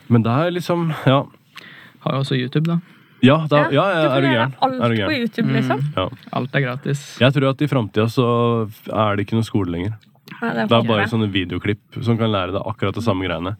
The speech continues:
Speaker 2: Mm.
Speaker 1: Mye raskere.
Speaker 3: Ja.
Speaker 2: Ja. Og så tror jeg fordelen ligger i at, eh, vi maler ikke som alle andre på grunn av vi ikke har lært å male som alle andre.
Speaker 1: Ja, ja.
Speaker 2: Så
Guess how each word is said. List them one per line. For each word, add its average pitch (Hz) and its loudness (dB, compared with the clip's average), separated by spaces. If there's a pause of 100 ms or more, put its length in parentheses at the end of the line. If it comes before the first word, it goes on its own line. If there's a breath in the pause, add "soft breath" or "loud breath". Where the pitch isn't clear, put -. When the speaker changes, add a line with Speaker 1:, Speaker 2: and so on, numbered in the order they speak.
Speaker 2:
Mm. 135 6
Speaker 1:
Mye 104 0
raskere. 107 -6 (840 loud breath)
Speaker 3:
Ja. - -6
Speaker 2:
Ja. - -4 (340)
Og 127 -4
så 131 0
tror 127 2
jeg 131 -2
fordelen 127 2
ligger 113 0
i 117 0
at, 120 -6
eh, 127 0 (320)
vi 131 4
maler 113 0
ikke 110 -4
som 117 0
alle 113 -2
andre 104 -2
på - -4
grunn 107 -2
av 107 -4
vi - -8
ikke 113 -4
har 123 0
lært 98 -2
å 110 -4
male 107 0
som 110 -2
alle 104 -4
andre. 113 -6
Speaker 1:
Ja, 123 6 (120)
ja. 185 -6
Speaker 2:
Så 120 -4